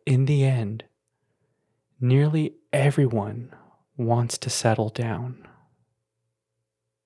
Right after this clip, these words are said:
And in the end,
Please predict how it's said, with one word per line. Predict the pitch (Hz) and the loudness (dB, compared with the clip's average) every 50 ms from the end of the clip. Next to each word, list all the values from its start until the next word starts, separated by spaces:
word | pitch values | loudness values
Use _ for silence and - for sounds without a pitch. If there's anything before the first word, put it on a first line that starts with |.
| _ _ _ _ _ _ _ _ _ _ _ _ _ _ _ _ _ _ _ _ | _ _ _ _ _ _ _ _ _ _ _ _ _ _ _ _ _ _ _ _
And | - 120 113 113 117 123 127 | -2 0 2 2 2 0 -2
in | - - 135 120 117 117 | -2 0 0 0 2 2
the | 123 120 120 | 2 2 2
end, | 120 127 127 113 107 104 98 95 | 2 2 2 0 -2 -6 -10 -12